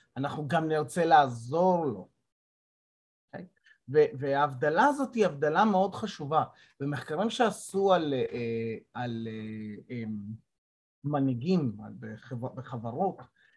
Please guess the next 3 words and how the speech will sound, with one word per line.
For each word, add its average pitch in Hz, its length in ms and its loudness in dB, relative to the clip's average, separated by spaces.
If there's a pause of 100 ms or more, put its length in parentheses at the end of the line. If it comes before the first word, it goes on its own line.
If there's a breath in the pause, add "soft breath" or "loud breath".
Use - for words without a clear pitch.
(320 soft breath)
הראו 254 380 -2
שמנהיגים 135 1300 0
אמפתיים 135 800 0